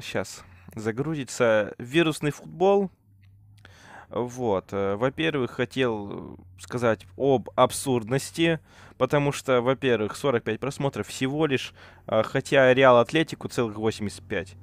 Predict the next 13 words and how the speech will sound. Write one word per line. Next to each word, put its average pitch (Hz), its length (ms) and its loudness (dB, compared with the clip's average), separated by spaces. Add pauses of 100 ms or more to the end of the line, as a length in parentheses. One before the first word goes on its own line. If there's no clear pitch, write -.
(240)
Потом 131 260 0
тут 139 260 -2
десять 156 360 -2
лайков, 107 400 2
там 110 320 2
двенадцать, 110 720 -2
но 139 180 2
вс-, - 180 -10 (680)
э, 104 540 2
учитывая 131 480 -2
то, 131 100 -2
что 131 160 -4
здесь - 280 -4